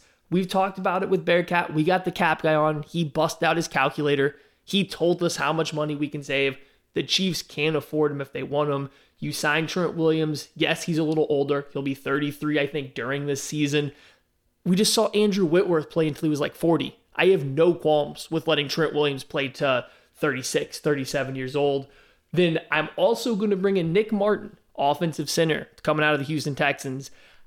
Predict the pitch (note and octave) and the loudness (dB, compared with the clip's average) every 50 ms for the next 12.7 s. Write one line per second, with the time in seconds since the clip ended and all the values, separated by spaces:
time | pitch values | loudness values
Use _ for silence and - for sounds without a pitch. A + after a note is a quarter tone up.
0 | - _ - F#3 F3+ - A#3 B3 A#3 B3 D4 C4+ A#3+ G#3+ A#3+ G#3 F3 F3 D#3+ C#3+ | -6 _ 2 2 2 4 2 0 2 0 0 0 2 4 4 4 4 2 0 -2
1 | C#3+ D#3 D#3+ D#3+ D#3 F3+ G3 F3+ E3 E3 E3 E3+ E3+ F3+ G3+ - - - - E3+ | -2 0 2 4 4 4 2 2 0 0 -2 0 0 0 0 -2 -4 -2 -2 0
2 | E3+ D#3+ D#3 - - F#3 D#3+ E3+ E3 - F3 D#3 D3+ E3 D3 D3+ D#3 C3+ - - | 0 0 0 0 -2 -2 0 0 0 0 -2 -2 -2 -2 -2 -2 -2 -4 -4 -4
3 | - C3+ C3+ D3 F3 E3+ - - _ _ _ _ _ - - G3+ G#3 G#3 G3 G3 | -2 0 2 2 0 0 -6 -12 _ _ _ _ _ -6 0 2 4 4 4 4
4 | - F3+ F3 F#3 F#3+ F3+ - - - _ _ - - E3+ E3+ E3 D#3+ D3+ D3+ D3+ | 2 2 2 2 2 0 -4 -12 -20 _ _ -6 0 2 4 4 4 2 0 -2
5 | - - - - D#3+ E3 E3+ G3 F3 F#3+ G3+ G3 F#3+ F#3+ F3 D#3+ D#3+ C#3 C3 C#3 | -6 -6 -2 0 2 4 4 4 4 4 2 2 2 2 0 0 0 0 -2 -4
6 | D#3 C#3+ D3 D#3+ F3 E3+ E3+ D#3 D3+ F3+ E3+ E3 D#3 E3+ E3+ E3 D#3+ D#3+ D#3 D3 | 0 2 4 4 4 4 4 4 4 4 4 4 4 4 4 4 4 4 2 0
7 | D3 D3+ D3+ D3 C3+ B2+ C3+ C#3+ - F3+ F3+ E3+ D#3+ E3 E3+ E3+ E3 D#3+ E3 - | -2 -4 -4 -4 -2 -2 -4 -4 -2 -2 -2 0 0 2 2 2 2 0 -2 -6
8 | - _ _ _ _ - D#3 D#3 D3 B2+ C#3+ D3 D#3 E3 - F3 F3 F3+ E3 D#3 | -14 _ _ _ _ -2 0 0 2 2 2 4 4 2 2 2 2 4 4 4
9 | C#3 - - - - F3+ D#3+ - - D#3+ C#3 - - - D3 B2+ A#2+ - C#3 B2+ | 2 0 -2 -2 0 0 0 2 0 0 0 -2 -6 -6 -6 -6 -6 -4 -2 -2
10 | D3+ - - - - _ _ _ - C3+ C#3+ C3 - - C#3 C3 C#3 C#3 D#3 D#3 | -2 -2 -4 -10 -14 _ _ _ -8 -6 -4 -2 0 2 2 2 2 2 4 4
11 | D#3+ D3 C#3+ D3 D3 D3 - D#3 C#3+ - D3+ C#3 D3 C#3+ D3 D3+ D3 C#3 - C#3+ | 4 4 4 2 2 2 0 0 -2 -2 -2 -2 0 0 0 -2 -4 -2 0 0
12 | C3 D3 D#3+ D#3+ D3+ - - E3 D3+ D3 C#3+ C#3 - | 2 2 2 0 0 -2 -2 0 2 2 0 -2 -4